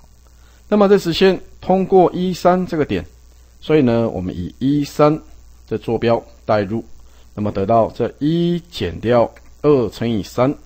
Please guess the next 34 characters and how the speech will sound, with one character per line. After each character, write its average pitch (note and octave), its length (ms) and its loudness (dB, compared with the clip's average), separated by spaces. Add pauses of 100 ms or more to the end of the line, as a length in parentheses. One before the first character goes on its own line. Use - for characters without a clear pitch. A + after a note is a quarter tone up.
(1500)
这 - 100 -10
是 - 120 -10
等 E2+ 120 -8
于 D2+ 60 -14 (100)
k。 B2+ 240 -4 (1040)
所 D3 200 2
以 D3+ 60 4
呢， A#2+ 360 0 (240)
这 C#3 160 -4 (120)
k E3+ 420 2 (320)
是 - 160 -10
等 G#2+ 240 -4
于 F2 320 -6 (340)
一 E3+ 380 0
减 F2 540 -6
六， C3 240 4 (1500)
那 B2 100 -2
么 A2+ 140 0
这 B2 120 -8
是 - 100 -10
等 D#2+ 200 -8
于 D#2 240 -10 (220)
负 - 200 -12
五。 B1 220 -8 (1200)
所 D#3 220 4
以 A#2+ 240 6 (200)
这 A3 180 6
个 G3+ 80 4
直 C#3 120 -6
线 C3 160 0
方 C3 140 2
程 A2+ 80 0
式 A2+ 200 -4
为 F#2 360 -2